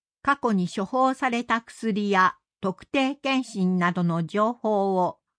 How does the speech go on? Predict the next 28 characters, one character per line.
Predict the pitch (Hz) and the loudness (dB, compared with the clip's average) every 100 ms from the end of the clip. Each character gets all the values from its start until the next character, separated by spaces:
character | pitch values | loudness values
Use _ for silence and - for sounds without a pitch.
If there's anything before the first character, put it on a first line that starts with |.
| _ _ | _ _
医 | 233 | -6
師、 | 254 - 180 - _ _ _ | -6 -4 -6 -6 _ _ _
歯 | - - | -20 0
科 | 240 240 | 2 2
医 | |
師、 | 226 - 156 156 _ _ _ _ | -4 -8 -6 -6 _ _ _ _
薬 | 196 220 - | -4 -2 -2
剤 | 240 269 269 | 4 4 4
師 | - 190 | -2 0
に | 175 170 - - | 0 0 -6 -4
口 | 247 269 | 0 0
頭 | - 247 240 | 0 -2 0
で | 226 220 | 0 -4
正 | - 214 262 285 | -4 -2 0 -2
し | |
く | - 196 | -4 -6
伝 | - - 240 247 | -4 -4 -2 -2
え | |
る | 240 | -4
こ | 233 240 | -6 -6
と | 240 | 0
は | 175 | 0
大 | - 185 214 | 0 -2 -2
変 | - 202 190 | -2 -2 0
で | 180 190 | -2 -4
す。 | - _ _ _ _ _ _ _ _ _ _ _ | -8 _ _ _ _ _ _ _ _ _ _ _
医 | 180 | -4
療 | 202 262 262 | 0 2 2